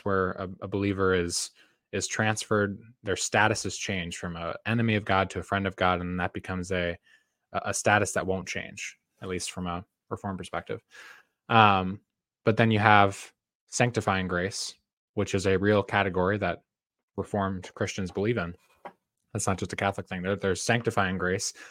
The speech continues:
that strengthens the believer throughout their whole life. And maybe for biblical support of this, think of, like, uh, I think Second Peter three eighteen talks about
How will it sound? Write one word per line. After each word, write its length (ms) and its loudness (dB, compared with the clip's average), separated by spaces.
that 160 0
strengthens 840 0
the 80 -2
believer 600 0
throughout 340 4
their 100 2
whole 160 0
life. 380 0
And 160 -4
maybe 200 2
for 180 -4
biblical 380 2
support 320 -2
of 60 -2
this, 240 -2
think 200 -4
of, 100 -2
like, 260 -2
uh, 160 -4
I 80 -6
think 180 -10
Second 280 -4
Peter 200 0
three 460 -2
eighteen 480 -8
talks 260 8
about 300 6